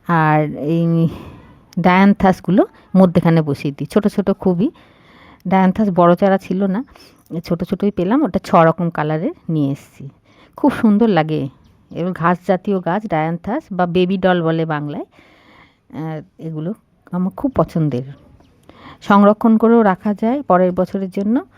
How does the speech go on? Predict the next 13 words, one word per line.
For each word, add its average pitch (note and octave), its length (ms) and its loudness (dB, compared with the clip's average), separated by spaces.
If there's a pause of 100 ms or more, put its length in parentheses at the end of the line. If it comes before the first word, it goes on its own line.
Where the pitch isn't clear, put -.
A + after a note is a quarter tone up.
(220)
ডায়ান্থাস F3+ 580 -8 (300)
আমার E3+ 260 -4
আছে D#3 280 -2
দু E3+ 140 -4
রকমের, F3 480 -4
আর - 220 -4 (460)
ছ - 100 -6
রকমের D3+ 460 -4
নিয়ে D3+ 240 -6
আসলাম। - 420 -16
আহ, - 1040 -14
দেখুন D3+ 280 -6
বন্ধুরা, D#3 360 -10